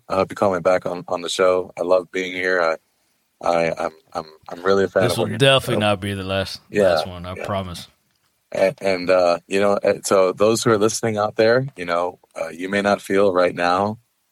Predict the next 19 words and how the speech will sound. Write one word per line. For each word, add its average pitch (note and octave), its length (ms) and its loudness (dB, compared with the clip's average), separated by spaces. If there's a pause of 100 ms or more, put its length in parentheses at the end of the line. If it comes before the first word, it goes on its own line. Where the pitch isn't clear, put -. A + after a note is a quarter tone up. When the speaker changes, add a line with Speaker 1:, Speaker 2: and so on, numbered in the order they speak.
(200)
Speaker 1:
that, F2 440 2
you E2+ 160 -6
know, E2 100 -4
you're E2 220 -2
leading F#2+ 340 0
anything, G2 480 0
but G#2 120 -2
that's F2+ 180 2
just F#2+ 200 -2
not G2 140 2
true. E2+ 260 -4 (720)
It's - 160 -4
not F2+ 160 0
true. E2+ 340 -6
You E2+ 140 -6
could, E2 400 -6
you F2 100 -6
could - 220 -12
be F2 340 -4